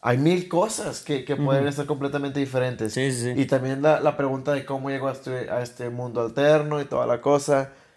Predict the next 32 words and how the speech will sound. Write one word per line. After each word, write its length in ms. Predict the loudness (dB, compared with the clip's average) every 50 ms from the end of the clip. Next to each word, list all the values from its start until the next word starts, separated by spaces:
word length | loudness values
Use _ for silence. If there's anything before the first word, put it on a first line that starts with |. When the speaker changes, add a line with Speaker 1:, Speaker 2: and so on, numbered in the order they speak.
| _ -10
Speaker 1:
Y 80 | -4
son 160 | -2 -2 0
cosas 260 | 2 2 0 0 0 0
que 120 | 0 0
nunca 200 | 0 0 -2 -4
te 60 | -4
explican. 600 | -6 -8 -2 2 2 2 2 2 -2 -4 -6 -8 -16 _ _ _ _ _
Y 120 | -2 0 2
por 160 | 2 0 2
qué 420 | 4 4 4 4 4 0 -6 -12 -14
si 200 | -12 -6 -2 0
hay 120 | 2 2 2
otras 220 | 0 0 -2 -4 -4
personas 340 | -4 -4 -2 -2 -2 -2
que 100 | -2 -2
también 380 | 0 0 0 2 0 0 -2 -2
se 80 | -6 -8
acuerdan, 680 | -4 0 2 4 4 4 4 2 2 0 -2 -6 -12 -20 _ _ _ _ _ _ _ -2
co-, 200 | -2 -2 0 2
qué 140 | 2 4
les 160 | 4 4 2 2
pasó 320 | -2 -2 0 2 2 4
a 140 | 4 6 6
ellos 240 | 4 4 4 0 0
para 240 | 0 0 0 0
que 80 | -2 -2
también 280 | -2 -2 -2 0 -2 -2
estén 260 | -2 -2 -2 0 0
en 80 | 0 -2
esta 160 | -4 -4 -4
situación. 640 | -6 -4 -2 -2 0 2 4 4 4 4 2 2
Speaker 2:
Ujú. 80 | -2